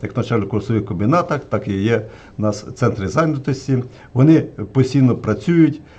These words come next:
випускають групи тих, е, ко-, е, як ви кажете, кочегарів, операторів котлів, машиністів котлів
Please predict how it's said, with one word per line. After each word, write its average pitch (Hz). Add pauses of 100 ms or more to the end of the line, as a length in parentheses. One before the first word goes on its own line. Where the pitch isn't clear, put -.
(120)
випускають 117
групи 147
тих, - (180)
е, -
ко-, 147
е, 123 (100)
як 120
ви 107
кажете, 107
кочегарів, 117
операторів 107 (120)
котлів, 131
машиністів 127
котлів 123